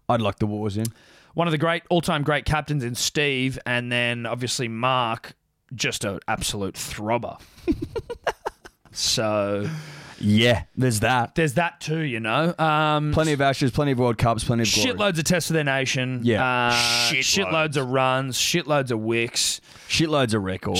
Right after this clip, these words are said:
Speaker 2: Shitloads of records, shitloads of good times.
Speaker 1: One's immortalised in bronze, for God's sake.
Speaker 2: Exactly, right? And then the other one's probably cut about that. But that's all right. That's sibling rivalry. It's probably what drove them to be that good. They're twins, and I'm pretty sure such is the competitive nature. I don't even know if they're that tight anymore.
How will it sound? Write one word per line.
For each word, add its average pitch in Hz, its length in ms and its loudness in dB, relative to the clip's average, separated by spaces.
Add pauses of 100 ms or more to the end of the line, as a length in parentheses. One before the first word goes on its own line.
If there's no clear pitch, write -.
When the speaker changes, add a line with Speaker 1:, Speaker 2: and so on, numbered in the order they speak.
Speaker 2:
Shitloads 139 380 0
of 110 100 0
records, 113 540 -2
shitloads 139 400 0
of 107 80 -10
good 110 140 -10
times. 110 520 -4
Speaker 1:
One's 139 220 2
immortalised 120 560 4
in 98 120 2
bronze, 107 440 2
for 98 140 -4
God's 85 320 0
sake. 180 80 0
Speaker 2:
Exactly, 139 560 0
right? 131 260 2
And 135 160 -4
then 135 80 -2
the 135 120 0
other 131 140 0
one's 127 160 0
probably 123 300 -2
cut 143 240 0
about 107 300 -4
that. 98 240 -8
But 120 180 -2
that's 139 260 -4
all 143 140 0
right. 143 320 2
That's 139 240 -2
sibling 165 420 0
rivalry. 156 440 2
It's 127 100 -4
probably 180 140 2
what 151 140 0
drove 147 440 2
them 143 200 -2
to 143 100 -2
be 143 240 0
that 127 180 0
good. 117 180 -10
They're 123 120 -2
twins, 165 420 -2
and 139 80 -4
I'm 123 120 -6
pretty 180 180 -2
sure 151 260 2 (280)
such - 360 -2
is 143 80 -2
the 143 60 -2
competitive 135 420 -2
nature. 123 300 0
I - 20 2
don't 147 120 0
even 135 120 -2
know 123 80 -2
if 104 80 -4
they're 113 120 -4
that 104 180 -8
tight 98 280 -6
anymore. 82 380 -16